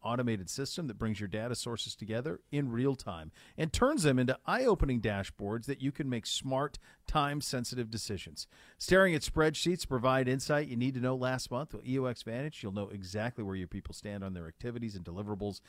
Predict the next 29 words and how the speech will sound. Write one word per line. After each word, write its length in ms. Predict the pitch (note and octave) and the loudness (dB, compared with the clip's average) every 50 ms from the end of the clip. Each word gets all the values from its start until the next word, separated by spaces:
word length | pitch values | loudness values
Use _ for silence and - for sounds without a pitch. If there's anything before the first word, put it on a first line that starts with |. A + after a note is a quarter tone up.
| - - - | -20 -20 -12
engage 420 | - - G#2+ G2 A2+ A#2 C3+ D3 C3 | -6 -6 -2 0 2 2 2 0 0
your 60 | C3 | -4
financial 460 | A#2 - A#2 A2 G#2+ G#2 G#2 - - G2+ | -4 -2 -2 -2 -2 -4 -4 -6 -8 -10
performance 460 | G2+ - - F#2+ F2 E2+ E2+ - - | -10 -8 -8 -8 -8 -8 -8 -10 -6
easily, 460 | - C#3 C#3+ C3+ C3 C3+ C3+ C3 C3 _ - | -2 0 0 2 2 2 2 0 0 _ -6
accurately, 540 | - A#2+ A2+ - - A#2+ A#2 G#2+ G#2 G#2+ G#2 _ _ - _ | -6 -4 -4 -4 -4 -6 -4 -4 -4 -4 -6 _ _ -20 _
track 280 | - - C3+ B2+ A2+ - | -2 2 2 2 2 0
progress, 580 | - - C3+ C3+ C3+ B2 C3 C3 B2+ B2 - - - | -2 0 2 2 2 2 2 2 2 0 -2 -6 -4
and 180 | - D3 F3+ G#3+ | -2 -2 0 0
your 160 | G#3 F#3 D3 | 0 0 2
R 200 | C#3 C#3 C#3 C#3 | 2 2 4 4
O 80 | C3 | 2
I. 260 | C3+ C#3+ C#3 A2+ F2+ - _ - - - | 2 2 0 -2 -4 -6 _ -20 -20 -8
Check 160 | - - F#3+ F#3+ | -2 0 2 2
out 100 | A#3+ A3+ | 4 4
how 120 | A#3+ G#3+ | 4 4
companies 440 | - - - E3+ D#3+ - E3+ D3 B2+ | 2 2 0 2 2 2 2 2 2
are 60 | C3 | 2
making 360 | B2+ B2 B2+ B2 C3 C#3+ C3+ | 2 2 2 0 -2 -4 0
their 120 | A#2 B2 A#2+ | 2 2 2
business 420 | G2+ G2+ B2+ D3 D3+ G3 F3+ - | 4 2 2 2 2 0 -4 -4
intelligence 280 | F3+ D#3 - C#3 C3+ C#3 C#3 C3 C#3+ C3+ - | -6 -6 -4 -4 -2 -2 -2 -4 -6 -8 -8
smarter 320 | - - F#2+ F#2 F2 F2 | -8 -6 -4 -4 -4 -4
by 140 | E2 F2+ F2+ | -4 -4 -4
visiting 380 | F2 G2+ G2+ G2 G2 G#2 G#2 - - A2+ | -2 -2 -2 -2 -2 -4 -4 -4 -4 -4
E 120 | A2+ A#2 | -2 0
O 100 | B2 B2 | 0 -2
X 200 | A2+ G#2 - - | -2 -4 -6 -8
vantage 440 | - F2+ E2 D#2+ D#2 D#2+ D#2+ - - | -10 -10 -10 -10 -10 -12 -14 -14 -18